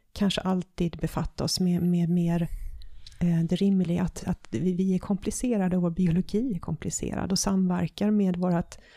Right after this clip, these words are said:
psyke, som är också en del av biologin tycker jag i och för sig, med liksom vårt beteende, våra känslor, våra, eh, våra tankar. Och sen det, det som finns runt omkring oss kommer ju också påverka vår biologi, kan man säga. Så att,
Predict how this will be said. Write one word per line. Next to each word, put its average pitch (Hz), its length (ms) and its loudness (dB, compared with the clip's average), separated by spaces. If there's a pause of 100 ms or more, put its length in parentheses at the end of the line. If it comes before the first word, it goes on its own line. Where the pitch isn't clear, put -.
(220)
psyke, - 500 -2
som 190 160 0
är 170 80 2
också - 220 -2
en 175 60 2
del 156 180 0
av 151 80 -2
biologin 156 360 0
tycker - 220 -6
jag - 60 -4
i - 20 -4
och - 40 -10
för - 80 -4
sig, 190 260 -2 (120)
med 185 280 0
liksom 175 200 -2
vårt - 160 -2
beteende, 180 420 -2
våra 180 180 -2
känslor, - 500 -4
våra, 170 300 -6 (920)
eh, 156 280 2
våra 170 180 -4
tankar. 180 560 -4 (160)
Och 214 160 0
sen 190 360 2
det, 185 160 0 (100)
det 202 100 0
som - 140 -2
finns - 260 -2
runt 180 140 -2
omkring 196 520 0
oss 254 180 -2
kommer 196 200 -2
ju 196 40 2
också - 200 -4
påverka 185 800 -4 (260)
vår 165 140 -2
biologi, 180 680 -4
kan - 160 -10
man 180 100 -2
säga. 180 300 -8 (1080)
Så - 200 -4
att, 202 240 0